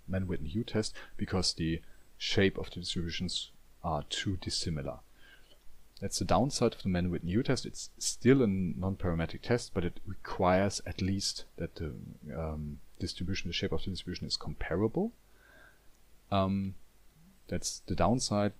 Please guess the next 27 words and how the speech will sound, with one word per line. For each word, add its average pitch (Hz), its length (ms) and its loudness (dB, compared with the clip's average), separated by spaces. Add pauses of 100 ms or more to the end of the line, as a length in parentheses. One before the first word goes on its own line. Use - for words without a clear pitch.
(140)
The, 85 260 -2
the 85 80 -2
benefit 107 480 2
of 87 220 -2
that 98 240 4
test - 340 -2
is - 120 -8
that 85 200 0
it's, - 280 -4
in 92 80 -4
general, 90 340 2
it's, - 320 -2 (240)
uh, 82 140 -2
has 82 180 0
a 76 200 0
higher 78 260 -2 (180)
test - 340 -2
power, 69 320 -4
so 73 380 -8 (160)
it 78 80 -12 (280)
is - 260 -6
better 87 280 0 (180)
to 85 300 -6
identify 80 640 -4
statistical - 640 -8
significant - 680 -10
results. 69 440 -6